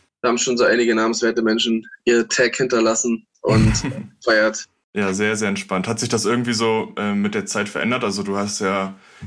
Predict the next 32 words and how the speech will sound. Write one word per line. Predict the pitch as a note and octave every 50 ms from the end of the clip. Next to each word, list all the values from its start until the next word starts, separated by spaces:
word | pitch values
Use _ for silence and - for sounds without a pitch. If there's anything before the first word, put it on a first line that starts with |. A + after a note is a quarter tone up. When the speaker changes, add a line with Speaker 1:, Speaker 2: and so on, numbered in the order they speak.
| F2+
Speaker 2:
jetzt | F#2 F#2+ - -
nicht | A2 G#2+ - - - -
das | F#2 F#2 -
erste | - F2+ A2 A#2 A2+ - G2+ -
Album-Release | F2 G2+ G2 G2+ G2+ G2 G#2 F#2+ G#2 G#2+ G#2 - -
heute. | G#2 G2 F#2+ - A#2 A#2+ C3+ C#3+ - -
Ähm, | - - G2+ G2 F#2+ F#2+ F#2+ F2+ F#2+ G2+ G2 - _ _ _ _ _ _ _
warst | - G2 G#2 - -
du | G#2+
irgendwie | D#2+ G#2 G#2+ G#2 G#2 G#2+ G2+ G2+ G#2 F#2+
früher | F#2+ - - A2+ A#2 A#2 A2+
mal | A2 G2+ G2
mehr | F#2+ G2 A2+ C3 A#2
aufgeregt? | F#2+ C3+ C#3+ C#3 - - C#3 A#2+ C3 C3+ C3+ C3 B2+ -
War | G#2+ G2
es | G2+ G#2
früher | - - - A#2 A2+ A2+
mal | A2 G#2 G#2 G#2 G#2 G2+ F#2+ E2+ - - - - -
eine | - E2 F2 D2
andere | - C3 C3+ C3 B2+
Emotion? | B2 C#3 C3 C3 - - C3 C3 C3 C3+ C#3 C#3 C3+ C3+ C3 - - - - - - _ _ -
Oder | - G2+ G#2
hast | G#2 G#2 G#2+
du |
das | G2+ -
Gefühl, | - G2+ G2 - - G#2 G2+ G2 F#2
es | F#2 - -
ist | - - -
irgendwie | F2+ F#2 F#2+ F#2 F#2+ - E2+ F2+ F2+ E2+ G2 - - _ _ _ _ _ _ _ -
so | - - G2 F#2+
wie | G2 -
immer? | - F#2+ F#2 E2 F2+ F#2+ F#2+